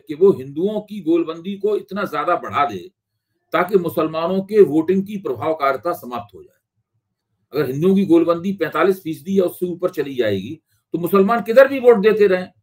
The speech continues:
एक, एक सौ फीसदी मुसलमान किसी तरह वोट दे दें, तो उससे भी कोई खास फर्क पड़ने वाला नहीं है, क्योंकि वो पार्टी, भारतीय जनता पार्टी ही जीतेगी।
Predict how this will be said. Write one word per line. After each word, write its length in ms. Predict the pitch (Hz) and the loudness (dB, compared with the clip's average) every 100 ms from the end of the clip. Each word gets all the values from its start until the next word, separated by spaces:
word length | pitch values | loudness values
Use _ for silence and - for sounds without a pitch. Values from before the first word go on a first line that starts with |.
| _ _ | _ _
एक, 180 | 180 185 | 6 6
एक 100 | 196 | 2
सौ 180 | - 190 | -4 -2
फीसदी 300 | 190 175 240 | -4 -6 -8
मुसलमान 400 | 202 190 214 208 | -8 -6 -4 -6
किसी 240 | 196 190 | -10 -6
तरह 120 | 196 | -4
वोट 300 | 190 170 185 | 0 2 2
दे 120 | 170 | 2
दें, 180 | 175 185 | -2 -4
तो 60 | 151 | -6
उससे 200 | 147 165 | -12 -10
भी 80 | 156 | -10
कोई 200 | 147 143 | -12 -18
खास 280 | 113 120 _ _ _ _ _ - | -16 -16 _ _ _ _ _ -8
फर्क 180 | 135 - | -8 -4
पड़ने 200 | 127 131 | -6 -6
वाला 280 | 123 123 127 | -6 -4 -4
नहीं 180 | 143 165 | -4 -8
है, 80 | |
क्योंकि 240 | 156 156 143 | -8 -8 -8
वो 160 | 135 | -8
पार्टी, 560 | 139 - 117 107 135 107 _ _ | -8 -6 -8 -8 -16 -20 _ _
भारतीय 300 | 110 107 147 | -8 -6 -4
जनता 160 | 127 143 | -4 -4
पार्टी 320 | 139 147 151 | -2 0 2
ही 80 | 185 | 0
जीतेगी। 540 | 151 151 139 123 135 | -2 -2 -2 -2 -10